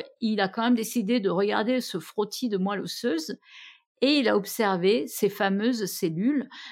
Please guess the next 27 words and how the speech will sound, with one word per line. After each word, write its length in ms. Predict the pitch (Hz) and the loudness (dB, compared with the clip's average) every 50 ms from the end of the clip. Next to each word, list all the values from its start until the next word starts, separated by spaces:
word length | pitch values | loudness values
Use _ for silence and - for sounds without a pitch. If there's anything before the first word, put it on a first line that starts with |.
| - - _ - | -20 -20 _ -4
un 120 | 220 220 | -4 -2
phénomène 600 | 190 - 262 262 247 254 240 233 254 285 311 302 | -2 0 2 4 6 6 6 6 4 2 0 -2
qui 160 | - - 233 | -2 0 0
est 40 | 208 | 2
assez 640 | 208 208 196 190 - - 240 254 269 262 233 - - - | 2 2 0 -2 -4 -4 0 0 2 0 0 -2 0 2
éloquent, 640 | 233 240 233 233 226 220 - - - 233 240 247 240 | 2 4 4 4 2 0 -2 -2 0 2 4 4 2
qui 140 | 247 - - | 2 0 0
est 60 | 190 | -2
assez 220 | 190 190 - 262 | -2 -2 -4 -6
caractéristique 840 | - _ - 240 220 220 202 214 - 208 208 208 190 - - 254 226 190 | -6 _ -2 -2 -2 -2 -4 -4 -4 -4 -4 -4 -6 -6 -6 -6 -6 -4
du 140 | 170 185 | -4 -4
lupus, 680 | 180 180 190 185 190 - - 302 359 - - - - - _ _ _ _ - | -4 -4 -6 -6 -8 -6 -6 -4 -4 -4 -6 -10 -14 -16 _ _ _ _ -6
même 180 | 214 220 214 | -4 -2 -2
si, 160 | 208 - - 185 | -2 -4 -4 -4
encore 220 | 170 - 190 185 | -4 -4 -4 -4
une 80 | 185 185 | -4 -4
fois, 320 | - - 220 226 220 208 - - - _ _ | -2 -2 0 0 -2 -4 -8 -16 -20 _ _
on 100 | - 190 | -4 -2
ne 100 | 190 165 | -2 -4
trouve 200 | - - - - | -6 -10 -10 -8
pas 180 | 214 196 190 - _ _ _ | -6 -6 -6 -8 _ _ _
que 160 | - 320 349 | -4 -4 -2
chez 200 | 320 - - 254 | -2 -2 -2 -2
le 120 | 214 196 190 | 0 0 -2
lupus. 500 | 185 175 180 - - 285 311 - - - - - - - - - - - - _ _ | -2 -4 -6 -8 -10 -10 -10 -10 -12 -18 -20 -20 -20 -20 -18 -20 -20 -20 -20 _ _
Et, 360 | 262 285 311 320 311 - - - - | 2 2 4 4 2 0 -4 -8 -8
euh, 580 | - 202 202 202 196 196 190 190 196 196 190 185 | -4 -2 0 2 2 2 0 0 -2 -2 -2 -4